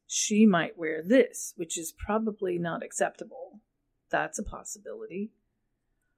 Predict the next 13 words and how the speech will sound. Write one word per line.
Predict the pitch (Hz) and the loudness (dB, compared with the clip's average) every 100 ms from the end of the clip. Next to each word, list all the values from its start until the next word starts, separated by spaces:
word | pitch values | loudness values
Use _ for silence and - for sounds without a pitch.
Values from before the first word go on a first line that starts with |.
| _ _ | _ _
Uh, | - 175 165 156 147 156 - | 2 4 4 2 0 2 6
or | 240 180 156 269 294 _ - | 8 10 6 2 -2 _ 0
if | 180 170 | 0 2
we're | 160 | -2
going | 160 180 180 175 | 0 0 2 2
with | 170 165 - | 0 -2 2
this | 156 147 143 - - - _ _ _ _ _ _ | 4 4 2 -4 -6 -8 _ _ _ _ _ _
Cancer | - 262 254 262 175 151 | 4 8 8 6 0 0
rising, | 143 113 - - 208 294 | -2 -8 -12 -2 2 2
then | 233 202 | 4 4
she | - - 214 | 2 -2 0
would | 190 208 214 | 2 0 2
look | 190 185 - - | 2 2 0 -20